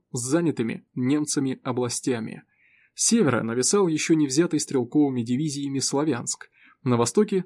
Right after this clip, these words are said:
сосредотачивалась седьмая танковая дивизия. Занесенные снегом поля южнее Краматорска также не сулили ничего хорошего.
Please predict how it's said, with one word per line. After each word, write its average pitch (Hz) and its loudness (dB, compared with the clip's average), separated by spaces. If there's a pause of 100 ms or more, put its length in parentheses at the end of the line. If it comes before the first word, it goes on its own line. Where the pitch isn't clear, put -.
сосредотачивалась 165 0
седьмая 156 0
танковая 120 -2
дивизия. 131 -6 (300)
Занесенные 170 2
снегом 143 0
поля 151 0
южнее 117 -4
Краматорска 170 -2 (260)
также 185 4
не 131 0
сулили 131 -2
ничего 123 -4
хорошего. 123 -6